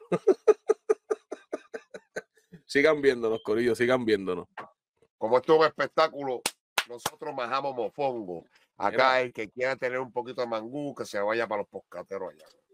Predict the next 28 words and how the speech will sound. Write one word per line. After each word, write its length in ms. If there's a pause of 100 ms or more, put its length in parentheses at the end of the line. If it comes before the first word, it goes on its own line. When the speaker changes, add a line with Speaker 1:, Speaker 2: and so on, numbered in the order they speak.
(360)
Speaker 1:
No, 340
y, 640
y 40
otra 260
cosa, 320
cabrón, 560 (320)
hoy 160
vamos 320
a 40
majar 540 (340)
el 140
mofongo 540
como 300
es. 220 (120)
Vamos 240
a 60
estar 240
reaccionándole 880 (160)
y 120
tenemos 420
la 180
entrevista 680
que 100
le 160
hizo 380
la 120
revista 500
Forbes 600